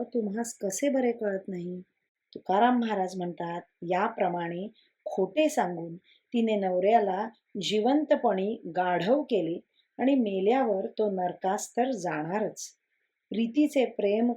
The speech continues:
कसे असते हे कळण्यासाठी हा दृष्टांत आहे. रामकृष्ण हरी.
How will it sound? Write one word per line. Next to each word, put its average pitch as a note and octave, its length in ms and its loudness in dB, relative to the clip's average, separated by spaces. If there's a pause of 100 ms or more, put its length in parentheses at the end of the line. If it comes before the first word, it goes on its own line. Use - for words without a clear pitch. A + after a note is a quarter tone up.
(140)
कसे G3 260 2
असते G#3 600 0 (240)
हे A3 200 0
कळण्यासाठी F#3+ 1000 -2 (320)
हा E3+ 140 -6
दृष्टांत D#3+ 680 -6 (160)
आहे. D3+ 320 -8 (2250)
रामकृष्ण F3+ 640 -4
हरी. E3+ 380 -4